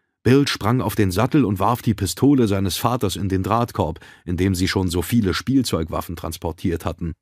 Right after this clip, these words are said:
Drahtkorb, in dem sie schon so viele Spielzeugwaffen transportiert hatten. Richie riskierte einen Blick zurück, während er sich auf den Gepäckträger schwang. Der Werwolf überquerte den Rasen.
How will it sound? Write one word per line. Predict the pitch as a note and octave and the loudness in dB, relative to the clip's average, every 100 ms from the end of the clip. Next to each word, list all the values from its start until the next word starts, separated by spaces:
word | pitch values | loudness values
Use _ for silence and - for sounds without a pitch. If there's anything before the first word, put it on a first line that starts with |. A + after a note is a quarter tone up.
| _ _ _ - | _ _ _ -4
Drahtkorb, | G2+ A#2 - F#2+ D#2 - - _ | 0 0 0 -2 -2 -10 -20 _
in | F2+ | -2
dem | F#2 G2 | 0 2
sie | F2+ | 0
schon | - F#2+ | 0 0
so | E2+ F2 | 0 -2
viele | - A#2 E2+ | 0 2 0
Spielzeugwaffen | - C3 C3 - D#2+ D#2+ D#2 E2+ | 0 0 0 0 -4 -4 -8 -8
transportiert | - E2 - E2 - F2+ - | -10 -8 -6 -6 -4 -4 -4
hatten. | E2+ - E2 - _ _ _ _ - | -6 -6 -10 -12 _ _ _ _ 0
Richie | B2 D3 F#3 C#3 | 2 2 0 2
riskierte | G#2+ - - F3 C3+ | 0 0 0 2 2
einen | G#2 A#2+ G2 | 0 0 2
Blick | B2+ - | 0 -2
zurück, | - G2+ C#3 D#3+ | -2 2 2 2
während | G2 G2+ G2 | -2 0 0
er | E2 | -2
sich | F2 F2 | -6 -6
auf | D#2 | -6
den | - E2+ | -6 -4
Gepäckträger | E2+ G2+ F2 - E2+ E2 D#2+ | -4 -6 -8 -8 -8 -6 -8
schwang. | - E2 E2 - _ _ _ _ - | -6 -6 -8 -10 _ _ _ _ -2
Der | F2+ | 2
Werwolf | G#2 A#2+ G2+ A2+ A#2 - | 4 4 4 4 2 0
überquerte | A2 F#2 - G#2+ A2+ G#2 | -2 -2 0 0 2 0
den | G2+ | 0
Rasen. | G2 B2 A#2+ F#2 D#2+ | 2 2 0 -2 -6